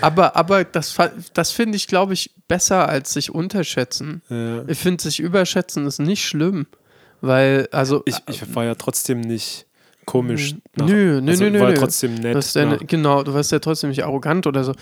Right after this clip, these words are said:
Speaker 1: Ich finde, man sollte sich lieber überschätzen, weil wenn man sich mehr zutraut, als man eigentlich vielleicht kann, dann wird man irgendwo weiter rauskommen, als wenn
Speaker 2: Mhm.
Speaker 1: man sich weniger zutraut. So. Also
Speaker 2: Ja.
Speaker 1: auf jeden Fall. Und ja, das kann man ja jetzt tausend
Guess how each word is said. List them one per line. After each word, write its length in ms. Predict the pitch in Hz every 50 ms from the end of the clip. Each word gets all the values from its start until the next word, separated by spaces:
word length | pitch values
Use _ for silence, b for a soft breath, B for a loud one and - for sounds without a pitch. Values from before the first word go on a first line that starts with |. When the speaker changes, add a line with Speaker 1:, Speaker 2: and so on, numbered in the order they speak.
| B B B B B
Speaker 1:
Ich 120 | - 117 -
finde, 300 | - 196 190 185 165 - - 147
man 200 | 143 143 143 135
sollte 260 | 165 185 180 - -
sich 180 | - - -
lieber 280 | - 156 175 180 175 147
überschätzen, 640 | 143 131 139 139 - - 143 139 - - - 127 127
weil 260 | 131 131 131 131 127 B B B B B _
wenn 100 | - 139
man 140 | 131 135 139 127
sich 200 | - 139 - 151
mehr 220 | 143 147 165 175
zutraut, 420 | - - 160 151 - 156 147 147 -
als 160 | 156 - -
man 160 | 139 135 131
eigentlich 420 | - - 143 151 151 - 135 - -
vielleicht 300 | - 131 123 - - -
kann, 320 | - - 143 156 165 156
dann 240 | 139 131 160 151 127
wird 160 | 143 151 -
man 160 | 143 131 123
irgendwo 400 | 127 147 156 151 143 131 131 120
weiter 260 | 120 131 151 - 156
rauskommen, 560 | 131 117 123 143 147 - - - 139 127 127 131
als 220 | 147 151 - -
wenn 120 | 123 127
Speaker 2:
Mhm. 60 | 123 123
Speaker 1:
man 180 | 127 120 120
sich 160 | 120 120 -
weniger 360 | - 139 143 143 135 123 131 -
zutraut. 560 | - - 147 147 - - 175 156 175 - -
So. 200 | - - - - - _ _
Also 320 | - 131 127 127 127 120
Speaker 2:
Ja. 160 | 110 107 107 b b b b b b b b b b
Speaker 1:
auf 200 | - 147 123 -
jeden 320 | - 143 143 139 139 131
Fall. 500 | - - 165 135 131 135 139 143 139 135
Und 300 | - - 135 120 - - b b b b b b b b b b _ - _
ja, 320 | - 127 117 120 120 123 127
das 420 | 127 123 120 117 113 - - - - - -
kann 140 | - 123 120
man 140 | 123 120 120
ja 100 | 123 117
jetzt 340 | 120 123 117 - - - - _ _
tausend 480 | - - - 135 139 143 135 127 120